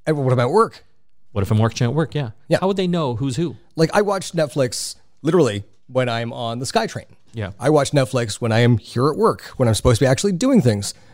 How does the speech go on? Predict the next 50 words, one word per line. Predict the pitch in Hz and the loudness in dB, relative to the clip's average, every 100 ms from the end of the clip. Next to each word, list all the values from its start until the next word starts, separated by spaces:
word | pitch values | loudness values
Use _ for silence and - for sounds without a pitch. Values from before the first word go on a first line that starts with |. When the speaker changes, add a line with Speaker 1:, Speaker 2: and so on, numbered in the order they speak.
| - | -2
Speaker 1:
Oh, | 127 | 0
geez, | 110 113 | 2 2
I | 113 | 2
just | - | 2
said | 113 | 2
it | |
myself, | 98 98 98 | 2 2 2
didn't | 117 95 | 2 2
I? | 85 | 0
Speaker 2:
Yes. | 113 104 - - - | -2 -2 -4 -10 -4
Speaker 1:
You | 220 | -2
know, | 220 - | -2 -4
and | - 202 196 | 0 0 0
so | - 240 233 214 - - - | -2 0 0 -2 -10 -20 -2
now | 175 | 0
here's | 143 143 | 2 2
the | 131 | 0
thing, | 113 233 151 | 0 2 2
you | 131 | 2
know, | 113 117 - | 0 -2 -4
my | 139 | -2
partner, | 139 220 262 165 277 | 0 0 0 -4 -4
her | 139 196 | 0 0
mother, | 143 120 202 - - - - | 0 -4 -10 -16 -20 -20 -12
comes | - 135 | -2 2
over | 127 131 | 2 0
every | 131 135 | -8 -6
once | 123 123 | -6 -2
in | |
a | 147 | -2
while, | 92 110 226 | -2 -4 -8
Speaker 2:
Yeah. | - 95 - | -10 -14 -2
Speaker 1:
and | 139 143 139 | 2 4 2
she | - 147 147 147 - | 0 2 2 2 -2
watches, | - 127 - 160 151 | 2 2 2 -4 -4
she | 160 | -2
watches | 143 117 | -2 -2
the | 127 | -2
dog | 131 117 165 - | -2 -2 -6 -6
at | 147 | -6
our | 170 | -2
place | 127 120 | -2 -2
when | 143 | 2
we're | 160 175 | 2 2
away. | 220 220 101 - | -2 -2 -2 -6
Speaker 2:
Yeah. | 95 - - - | -20 -20 -18 -2
Speaker 1:
But | 117 135 - - | 0 0 -4 -10
she | - 135 | 0 2
also | 123 123 165 160 | 2 2 2 2
will | 143 139 170 - | 2 2 0 -4